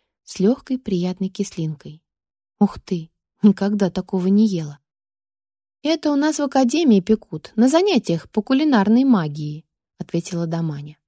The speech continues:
"Они волшебные, настроение поднимают и вдохновляют.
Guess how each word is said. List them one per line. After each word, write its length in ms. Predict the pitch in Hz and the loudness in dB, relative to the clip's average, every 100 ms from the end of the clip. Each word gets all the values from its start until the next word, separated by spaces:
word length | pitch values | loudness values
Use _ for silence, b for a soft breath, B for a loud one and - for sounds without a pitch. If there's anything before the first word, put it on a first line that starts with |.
| _ _ - | _ _ -6
"Они 180 | 302 392 | -2 2
волшебные, 760 | 381 330 - 202 185 180 175 _ _ _ _ - | 0 -2 -2 -2 0 -4 -8 _ _ _ _ 2
настроение 720 | 233 - 214 180 185 233 294 | 2 4 2 2 2 0 0
поднимают 720 | 285 247 254 247 240 233 226 - | -2 0 2 4 2 -2 -8 -8
и 80 | 294 | -4
вдохновляют. 800 | 339 392 349 185 160 165 160 | -4 -4 -2 -2 -2 -6 -10